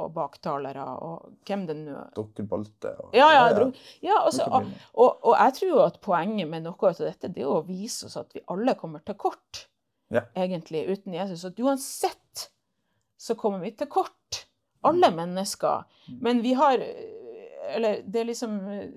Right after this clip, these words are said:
Speaker 1: det trekkes frem dette da med menn som ligger med menn, eller, ja, ikke sant? Men... Vi kommer jo alle til kort hvis vi skal lese disse og ta dette helt, eh, bokstavelig, at de skal ikke arve Guds rike.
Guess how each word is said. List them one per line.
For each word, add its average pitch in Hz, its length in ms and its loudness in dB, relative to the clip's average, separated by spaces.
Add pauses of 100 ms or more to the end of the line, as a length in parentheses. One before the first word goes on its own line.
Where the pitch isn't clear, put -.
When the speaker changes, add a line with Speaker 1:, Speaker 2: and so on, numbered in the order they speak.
Speaker 1:
det 202 220 -10
trekkes 247 400 -8
frem 233 340 -2
dette 175 280 -6
da 175 180 0
med 160 220 -10
menn 185 260 -6
som 160 160 -12
ligger 170 240 -10
med 156 100 -12
menn, 175 320 -2
eller, 117 240 -10 (220)
ja, - 160 -6 (140)
ikke - 280 -16
sant? 202 320 -4
Men... 220 240 -8 (1080)
Vi 202 200 -4
kommer 285 260 2
jo 220 140 2
alle 269 240 4
til 190 120 -8
kort - 260 -8
hvis 151 160 -16
vi 170 40 -10
skal 165 240 -6
lese 165 320 -2
disse - 260 -6
og - 160 -4
ta 170 220 -2
dette 175 260 -8
helt, 170 300 -4 (140)
eh, 135 440 -8
bokstavelig, 160 540 -4
at 165 120 -12
de 190 120 -10
skal 185 160 -8
ikke - 160 -6
arve 180 220 -2
Guds - 260 -12
rike. 190 480 -6